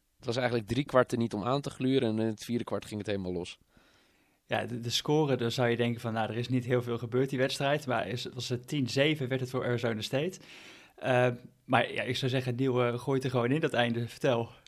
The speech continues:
Speaker 1: Ja, want, eh, laten we zeggen, <laughs> tot de eerste drie kwarten <laughs> zijn er drie punten gemaakt. Ja, vervolgens in die laatste, laatste minuut, eh,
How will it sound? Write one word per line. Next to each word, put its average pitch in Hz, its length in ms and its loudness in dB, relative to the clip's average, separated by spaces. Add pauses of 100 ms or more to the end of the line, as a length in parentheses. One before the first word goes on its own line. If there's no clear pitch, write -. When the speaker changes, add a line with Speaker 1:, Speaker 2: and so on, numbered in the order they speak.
(880)
Speaker 1:
Ja, 113 220 6
want, 120 200 2
eh, 147 480 10
laten 143 240 8
we 151 60 2
zeggen, - 260 -2 (320)
<laughs> 113 320 2
tot 175 120 6
de - 80 2
eerste 190 320 8
drie 151 160 4
kwarten 214 420 4 (380)
<laughs> - 300 -8
zijn - 300 4
er 135 140 4
drie 135 220 6
punten 151 320 4
gemaakt. 156 480 0 (540)
Ja, - 160 -8 (100)
vervolgens 117 420 -2
in 120 60 0
die 110 120 0
laatste, 107 800 4
laatste 104 380 -2
minuut, 101 320 -4
eh, 85 160 -4